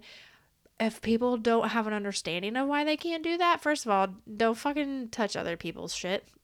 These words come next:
especially if it's attached to them. Uh, probably some little dickhead teenagers. Uh, but if there's no understanding there, yeah, maybe we need to have more,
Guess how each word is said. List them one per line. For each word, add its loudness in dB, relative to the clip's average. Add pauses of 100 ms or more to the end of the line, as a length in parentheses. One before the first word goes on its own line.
(320)
especially 0
if 0
it's -4
attached -4
to -6
them. -6 (580)
Uh, -8
probably -2
some -6
little -4
dickhead -6
teenagers. -10 (680)
Uh, -6 (100)
but -4 (320)
if -6
there's 2
no -4
understanding -4
there, -4
yeah, -4
maybe -2
we -4
need -6
to -8
have -6 (420)
more, 0